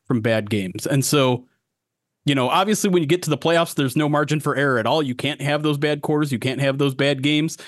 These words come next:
And that's something that they'll have to hammer out if they want to make a truly deep run. But in terms of just the rest of the regular season, I've got the utmost confidence that they're gonna close this thing out in, in,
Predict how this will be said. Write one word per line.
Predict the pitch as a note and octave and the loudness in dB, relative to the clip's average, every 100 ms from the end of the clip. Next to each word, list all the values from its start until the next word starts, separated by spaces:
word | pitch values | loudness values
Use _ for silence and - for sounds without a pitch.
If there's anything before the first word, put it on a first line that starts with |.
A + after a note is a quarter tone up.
| - - | -10 -2
And | |
that's | C3 - | -2 0
something | C#3+ C#3 | 0 0
that | B2+ A#2+ | 0 0
they'll | A2+ | -2
have | - C3 | -2 -2
to | C3+ | -2
hammer | C#3 D3+ D3+ | 0 0 2
out | D3+ C#3+ | 0 -2
if | |
they | - A#2+ A2+ | -2 -2 0
want | B2 B2 | 0 0
to | |
make | A#2+ A#2+ | 0 0
a | B2 | -2
truly | - C#3 C#3+ D3 D3 | -2 0 2 2 0
deep | C3+ B2+ D#3+ D#3+ | -2 -2 -2 0
run. | C#3+ D#3+ G3+ - - - - | 2 2 0 -6 -20 -12 -4
But | D3 | 0
in | C3+ | 0
terms | - F#3 E3+ | 0 0 0
of | C#3 | 0
just | C#3+ - | -2 -2
the | A2+ | 0
rest | B2 C#3+ D3+ | 0 0 -2
of | |
the | A#2+ | 0
regular | A#2 B2+ G2+ | 0 0 -4
season, | - D#3 D3+ A2 | 0 0 2 0
I've | B2 C#3+ | -2 0
got | B2+ A2+ - _ _ _ - | 0 0 -4 _ _ _ -4
the | B2 - D3+ | -2 0 -2
utmost | D#3 D3 B2+ - | 0 0 0 -2
confidence | C3+ A#2+ B2 A2+ A2 | -2 0 0 -2 -2
that | A#2+ G#2+ | -2 0
they're | A#2 | 0
gonna | A#2 A#2 | 2 0
close | - A#2 G#2+ | 0 -2 0
this | A2+ | -2
thing | B2 A#2 | 0 0
out | A2+ G#2+ | 0 0
in, | A#2+ G#2+ - | -2 -2 -2
in, | B2 A2+ | 0 0